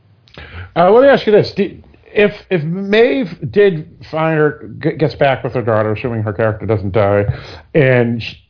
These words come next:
they did come back together, and they lived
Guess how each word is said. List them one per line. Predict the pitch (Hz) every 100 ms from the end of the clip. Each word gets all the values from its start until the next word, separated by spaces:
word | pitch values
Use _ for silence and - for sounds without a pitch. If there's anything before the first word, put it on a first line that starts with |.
| -
they | - 113 110
did | 120 117 104 - _ _ _ _ _ _
come | - 127 120
back | 113 104
together, | 104 117 110 98 101 - - _ _ _ _ _ _
and | 147 135
they | 131 127
lived | 127 117